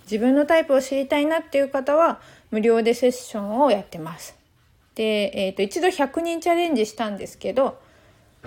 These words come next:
なんか百人やっての学びはすごいあっ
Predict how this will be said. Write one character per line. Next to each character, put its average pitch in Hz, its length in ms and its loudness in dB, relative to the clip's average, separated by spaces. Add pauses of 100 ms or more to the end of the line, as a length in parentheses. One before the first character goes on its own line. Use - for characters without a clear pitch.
な 285 60 -6
ん - 20 -6
か 240 80 0
百 240 320 -2
人 262 240 2
や 185 140 -2
っ 175 60 -10 (720)
て 208 120 2
の 185 100 -4
学 185 280 -4
び 196 60 0
は 196 40 0
す 214 140 -6
ご 285 100 4
い 269 80 6
あ 190 120 0
っ - 80 -6